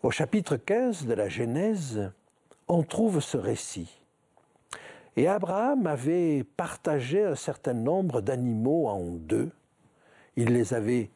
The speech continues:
coupés. Et pendant toute la journée, il avait chassé les oiseaux de proie qui s'étaient cou-, abattus sur ces victimes-là.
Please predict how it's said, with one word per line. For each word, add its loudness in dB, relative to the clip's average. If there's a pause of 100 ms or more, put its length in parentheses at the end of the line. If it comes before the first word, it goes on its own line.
(400)
coupés. 0 (1300)
Et 4
pendant 0
toute -2
la 2
journée, 0
il 2
avait 0
chassé -2
les -2
oiseaux 0
de -2
proie -2
qui -8
s'étaient 0
cou-, -8 (380)
abattus 0 (360)
sur 2
ces 0 (260)
victimes-là. 0